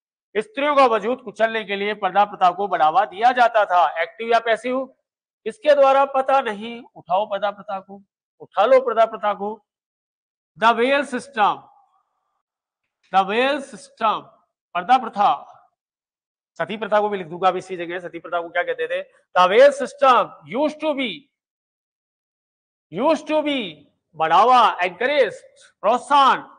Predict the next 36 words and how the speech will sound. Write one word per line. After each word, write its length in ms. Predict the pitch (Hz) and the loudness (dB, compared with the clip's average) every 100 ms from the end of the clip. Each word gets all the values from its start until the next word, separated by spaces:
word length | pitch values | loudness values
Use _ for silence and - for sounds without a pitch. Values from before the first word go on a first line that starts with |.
| - | -12
ये 60 | - | -10
तू 160 | 220 | -6
भी 140 | 226 254 | -4 -2
करेगी, 360 | 254 247 240 262 247 _ _ _ _ _ _ _ _ - | -2 -2 -6 -12 -18 _ _ _ _ _ _ _ _ -6
एनकरेज, 760 | 175 202 226 247 262 180 - _ _ _ _ _ _ _ _ _ _ _ _ | -4 -4 -4 -4 -4 -4 -10 _ _ _ _ _ _ _ _ _ _ _ _
बढ़ावा 360 | 147 170 226 277 | 0 2 4 4
देना। 600 | 277 262 233 170 - - _ _ _ _ _ _ _ _ - | 2 -2 0 -2 -6 -20 _ _ _ _ _ _ _ _ -4
The 120 | 170 | 0
veil 280 | 208 311 311 | 2 2 0
system 220 | 285 294 | -4 -2
used 220 | 277 285 285 | -2 -4 -8
to 100 | 294 | -4
be 100 | 285 | -4
encouraged, 560 | 254 262 277 262 208 - - _ _ - | -2 -2 0 0 -2 -10 -20 _ _ -4
target 440 | 175 190 202 208 | -2 -2 -2 -4
एक 180 | 208 226 | -4 -6
ही 100 | 226 | -8
था 440 | 220 180 151 139 - | -6 -4 -4 -8 -16
कि 100 | 180 | -18
स्त्री 240 | _ 196 | _ -14
खुश 240 | - 196 - | -14 -16 -8
ना 40 | 202 | -8
हो 160 | 180 | -6
जाए। 320 | 160 143 131 _ _ _ _ _ _ _ - | -8 -10 -12 _ _ _ _ _ _ _ -4
पर्दा 300 | 185 220 233 | 0 2 2
कर, 480 | 247 262 254 - _ - | 4 2 0 -16 _ -20
स्त्री, 280 | - 220 226 | -12 -10 -8
अरे 200 | 208 220 | -8 -8
इससे 200 | - 240 | -12 -12
क्या 220 | - 196 | -2 0
लेना 280 | 240 240 220 | 0 -4 -4
देना, 240 | 196 190 | -4 -6
यदि 220 | 202 185 | -6 -8
तुम्हारा 280 | 190 202 190 | -6 -2 -2
respect 520 | 190 190 262 240 - | -4 -6 -6 -4 0
है 180 | 226 170 | 0 0